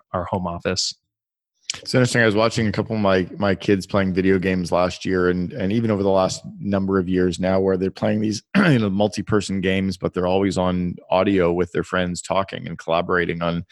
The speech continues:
Speaker 2: how the game's being played, which is so different from the era that, you know, that I grew up in, where you either sat across the table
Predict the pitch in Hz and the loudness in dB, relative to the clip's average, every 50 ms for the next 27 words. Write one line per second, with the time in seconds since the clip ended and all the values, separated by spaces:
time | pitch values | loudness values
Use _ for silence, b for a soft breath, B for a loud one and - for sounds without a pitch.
0 | B B B B B B B B - - 92 95 90 92 80 92 92 95 101 98 | B B B B B B B B -10 -4 -2 -2 -2 0 -2 -2 -2 -2 -2 -4
1 | 85 - 95 90 87 87 - - 107 110 104 95 85 85 92 87 - 98 92 - | -4 -4 -4 -4 -4 -6 -4 -4 0 2 2 2 2 0 -2 -4 -4 -6 -6 -6
2 | - - 117 107 101 87 104 101 - 107 98 82 - - 90 87 87 85 87 90 | -2 2 2 2 2 2 -2 -2 -2 -4 -6 -6 -6 -8 -6 -4 -2 0 2 2
3 | 90 87 82 76 85 85 80 - B B B B B B B B B _ - 92 | 2 0 0 0 0 0 0 -2 B B B B B B B B B _ -6 -2
4 | 92 90 90 82 76 98 120 110 90 87 82 80 - - 82 80 85 87 85 85 | -2 0 0 0 0 0 -2 -2 -2 0 0 0 0 -2 -4 -6 -4 -2 0 0
5 | 85 82 82 80 78 - - - 92 85 - - - 82 80 - - 92 87 85 | 2 2 0 -2 -4 -8 -10 -8 -6 -6 -6 -4 -4 -4 -4 -2 -2 -2 -2 -2
6 | 82 78 - - 82 85 - - - _ - - 87 95 85 87 80 78 | -2 -4 -4 -4 -4 -4 -4 -6 -12 _ -6 -2 -2 -2 0 -2 -4 -4